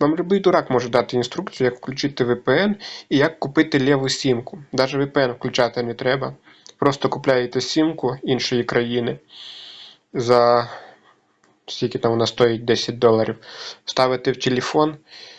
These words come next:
новий телефон. І у вас буде включений той регіон,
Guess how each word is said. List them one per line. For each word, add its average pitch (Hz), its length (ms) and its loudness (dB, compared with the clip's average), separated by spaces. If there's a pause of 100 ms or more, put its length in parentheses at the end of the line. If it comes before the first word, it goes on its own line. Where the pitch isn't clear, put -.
(460)
новий 117 580 2 (340)
телефон. 120 640 -2 (160)
І 139 80 4
у 127 100 6
вас 131 180 2
буде 139 440 2
включений 131 560 0
той 123 220 4
регіон, 123 520 2